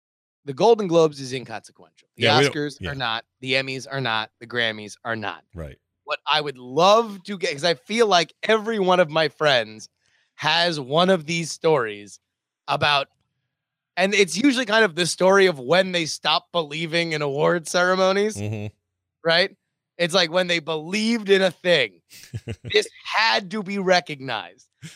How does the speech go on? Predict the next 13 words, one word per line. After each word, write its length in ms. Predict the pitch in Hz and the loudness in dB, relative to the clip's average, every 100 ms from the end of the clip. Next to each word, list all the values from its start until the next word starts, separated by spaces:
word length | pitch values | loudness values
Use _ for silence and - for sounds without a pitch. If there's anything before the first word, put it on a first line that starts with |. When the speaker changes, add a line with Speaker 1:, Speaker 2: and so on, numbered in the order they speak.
| _ | _
Speaker 1:
It 60 | 214 220 | -12 -12
is 140 | 214 _ | -14 _
so 680 | - - 247 254 269 277 240 | -18 -12 2 6 8 6 0
clear 720 | - 208 240 226 139 90 _ _ _ _ _ _ _ - | -10 -6 -2 0 0 -2 _ _ _ _ _ _ _ -4
that 260 | 185 165 | -2 0
this 300 | 180 254 247 | 4 4 4
is 280 | - 247 214 | -4 -4 -2
the 160 | 175 190 | -2 -2
best 520 | 139 202 220 - - _ _ | 0 0 0 -2 -10 _ _
thing 300 | 247 240 240 | 0 2 2
of 120 | 214 | 0
all 320 | 190 208 226 185 | 4 4 4 2
things, 640 | - 226 175 139 135 | -2 0 0 -2 -14